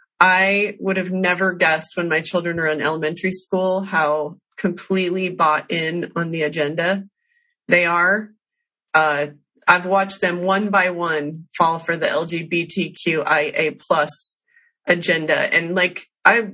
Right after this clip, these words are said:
literally had a debate with my husband a couple months ago. He's like, "There's no I A." And I'm like, "Yes,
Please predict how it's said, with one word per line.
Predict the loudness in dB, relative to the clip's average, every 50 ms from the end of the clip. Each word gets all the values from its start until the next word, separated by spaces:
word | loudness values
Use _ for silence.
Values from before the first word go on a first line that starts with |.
| -16 _ 0
literally | 2 2 2 2 0 -2 0
had | 0 0 0 0 0
a | -2 -4 -6
debate | -6 -4 -4 -2 0 0 0 0 -2
with | -4 -6 -4
my | 0 0 2 2
husband | 0 -2 -4 -2 -2 -2 -2
a |
couple | -2 -2 -2 -2 -2
months | -2 -2 -2 -2 -2
ago. | 0 0
He's | 0 0 0
like, | -4 -4 -4
"There's | -4 -2 0 0
no | 0 2 2 2
I | 2 2 2 2
A." | 0 0 0 0 0
And | -2 -2
I'm | -4 -4 -4
like, | -4 -4 -4 -2
"Yes, | 0 2 2 2 2